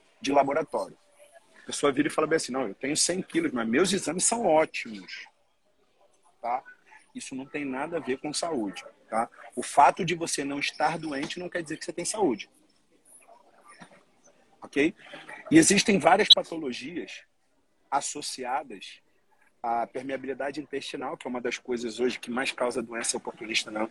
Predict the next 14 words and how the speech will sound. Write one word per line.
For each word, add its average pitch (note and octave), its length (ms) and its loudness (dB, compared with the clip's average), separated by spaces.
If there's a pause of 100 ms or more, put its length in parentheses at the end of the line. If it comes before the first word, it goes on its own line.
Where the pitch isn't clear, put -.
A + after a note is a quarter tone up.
(140)
mundo, C#3+ 300 0 (360)
a B2+ 80 10
processos D#3+ 500 10
inflamatórios, D3 880 6
alimentos C#3 600 -2
pró-inflamatórios C#3 1200 -2 (340)
relacionados C3 800 -4
a, B2+ 280 -2
ao A#2 120 -4
distúrbio B2+ 400 -6
de B2 60 -8
doenças B2 320 -4
como C3+ 240 -10
câncer D3+ 520 -4